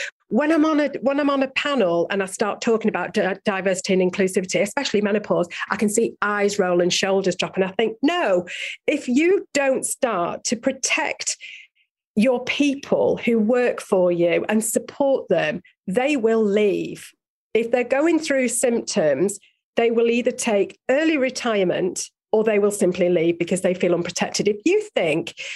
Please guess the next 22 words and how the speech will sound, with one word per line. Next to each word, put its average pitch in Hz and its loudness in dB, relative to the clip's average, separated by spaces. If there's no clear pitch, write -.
that 233 2
women 240 2
have 196 0
had - -6
to 214 2
absolutely 269 0
fight - -4
on 208 4
the 202 4
agenda 196 0
to 226 0
get 214 -2
equality 185 0
and 202 -2
to 220 0
get - -4
to 180 -4
boardroom 202 2
and 185 0
senior 233 0
leadership 190 0
positions, 180 -2